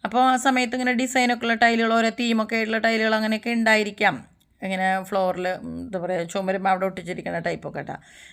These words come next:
നമ്മളതൊരു ഐവറി കളർ, സാധാരണ പ്ലെയിൻ കളർ തന്നെയാണ് ഒട്ടിച്ച് കൊടുത്തിരിക്കണേ.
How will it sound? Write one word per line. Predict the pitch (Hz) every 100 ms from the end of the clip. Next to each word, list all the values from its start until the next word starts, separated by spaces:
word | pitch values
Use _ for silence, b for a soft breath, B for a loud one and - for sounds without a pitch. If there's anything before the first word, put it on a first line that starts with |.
| B
നമ്മളതൊരു | 165 156 185 226 233
ഐവറി | 226 208 202
കളർ, | 190 196 185
സാധാരണ | 196 196 180 170 175
പ്ലെയിൻ | 175 185 170 170 - -
കളർ | 214 170 165
തന്നെയാണ് | 160 170
ഒട്ടിച്ച് | 160 160 151
കൊടുത്തിരിക്കണേ. | 147 143 151 143